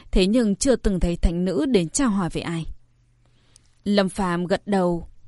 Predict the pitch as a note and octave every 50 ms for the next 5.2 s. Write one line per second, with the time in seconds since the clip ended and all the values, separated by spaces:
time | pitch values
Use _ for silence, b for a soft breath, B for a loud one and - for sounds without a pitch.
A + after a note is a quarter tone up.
0 | - - - - - - - - - - F#3+ F3 F#3 F3+ F3+ F#3 G3+ - - -
1 | F#3 E3 F3+ F3+ F#3 - - C#4 D#4+ - - - - - - - - D4+ A#3 F#3+
2 | F3 E3+ D#3+ F3+ A#3+ C#4+ B3+ A3 F3+ E3 D3+ - - - - _ _ _ _ _
3 | b b b b b b b b b G#3 F#3 G3+ B3+ D#4 C4+ C#4 A3+ - - -
4 | A3 - C4+ A3 G3 - G3+ F3+ - E3 D3+ E3 - G3+ G3+ F3+ - A3 - -
5 | F3+ E3+ D#3